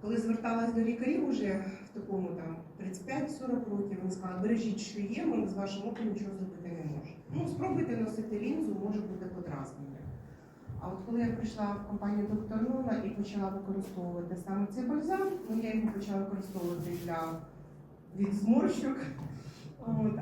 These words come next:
Але я помітила, що я стала краще лівим оком бачити. Спочатку я відмітила те, що це було... Ну, якби яскравіше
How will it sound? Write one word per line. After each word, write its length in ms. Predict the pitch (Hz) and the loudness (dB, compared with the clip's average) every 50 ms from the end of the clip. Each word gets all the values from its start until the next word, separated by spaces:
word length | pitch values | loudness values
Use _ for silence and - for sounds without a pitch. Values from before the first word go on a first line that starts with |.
| - - | -2 0
Але 320 | 185 202 208 240 262 294 | 2 2 4 4 6 6
я 120 | 294 277 | 6 6
помітила, 680 | 277 - 269 269 285 339 330 - 262 247 247 233 214 226 | 4 4 4 4 4 6 6 6 4 4 4 6 6 4
що 280 | 233 - - - 214 208 | 4 2 0 0 2 2
я 240 | 208 208 214 214 | 4 4 4 2
стала 520 | - - - 214 208 214 214 202 196 - - 196 | 2 0 -2 0 0 2 2 2 2 2 0 0
краще 580 | 196 202 208 214 - - - - 196 185 175 | 2 2 4 2 2 0 -2 -4 -2 -2 0
лівим 460 | 170 170 185 196 196 190 185 180 - - | 0 2 4 4 4 4 2 0 0 -2
оком 320 | - - - - 233 214 | -2 -2 -2 0 2 2
бачити. 640 | - - 196 175 - - - 165 156 151 - 143 - | 4 6 4 4 4 0 -2 -4 -4 -4 -4 -4 -4
Спочатку 800 | - - 190 - - 262 311 330 - - 254 233 220 220 - - - - - - - - - 202 202 | -4 -4 -4 -4 -4 -4 -4 -4 -4 -2 2 4 4 4 4 0 -2 -4 -6 -10 -12 -8 -6 -2 0
я 100 | 202 196 | 2 4
відмітила 460 | 196 196 190 202 214 214 208 202 196 | 4 4 4 4 4 4 4 4 2
те, 200 | 202 214 233 233 | 2 2 2 2
що 220 | 233 - 202 196 - | 2 2 0 0 -2
це 100 | - 196 | -2 -4
було... 480 | 180 190 190 190 190 190 190 190 - - - - - - - - - - - | -2 -2 0 2 4 4 4 4 2 -2 -6 -8 -12 -16 -18 -20 -14 -4 0
Ну, 180 | 202 196 185 175 | 2 4 4 4
якби 360 | 185 185 185 180 190 185 190 | 4 2 2 2 2 2 4
яскравіше 1120 | 196 240 240 - - 233 226 214 185 175 180 180 185 180 - - 196 180 180 180 175 - | 4 4 4 4 4 6 6 6 6 4 2 2 2 2 0 0 0 0 0 0 0 -2